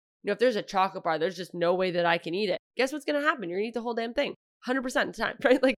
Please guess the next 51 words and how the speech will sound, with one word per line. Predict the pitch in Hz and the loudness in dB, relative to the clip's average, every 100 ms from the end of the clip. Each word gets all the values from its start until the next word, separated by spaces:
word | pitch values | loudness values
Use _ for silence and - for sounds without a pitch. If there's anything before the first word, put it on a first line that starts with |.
| _ | _
it's | - | -2
gonna | 302 | 2
happen | 294 - 302 - _ _ - | 2 0 -4 -12 _ _ -6
because | 254 254 226 | 4 4 4
you're | 233 | 0
like, | 208 | 2
"Oh, | - 254 | 4 4
well, | 190 180 | 4 2
that's | 202 - | 0 0
what | 208 | -4
you | |
told | 208 277 233 | -2 -2 0
yourself | 196 170 165 | -2 -2 -2
is | 170 | -4
like, | 180 | 0
oh, | 175 214 | 2 4
when | 190 | 4
I'm | 196 214 | 4 4
around | 202 202 185 | 4 4 2
X, | 196 - | 0 0
Y, | 202 | -2
and | 190 180 | -2 -4
Z, | 208 | -4
there's | 175 156 | -4 -4
no | 180 185 | -2 0
way | 170 180 185 | 2 2 2
I | 170 | 0
can | 170 | -4
control | 170 151 196 185 | -10 -4 -2 0
myself. | 160 - 170 - | -4 -6 -8 -2
When | 208 | 0
there's, | 208 220 214 | 2 2 0
like, | 170 | -2
this, | 196 202 | -4 -4
this, | 196 190 | -6 -8
and | 175 | -2
this, | 190 190 | -2 -2
there's | 190 160 | -6 -6
no | 180 180 | -2 0
way | 190 180 | 2 2
I | 170 165 | 0 0
can | 165 | -2
say | 156 170 | 0 0
no. | 165 165 | 0 -2
When | 294 190 | -2 -2
this | 220 214 | 0 2
happens, | 180 180 156 | 2 2 -6
there's | 160 160 | -10 -8
no | 165 180 202 | -4 0 2
way | 190 180 170 | 4 2 2
that, | 165 | -2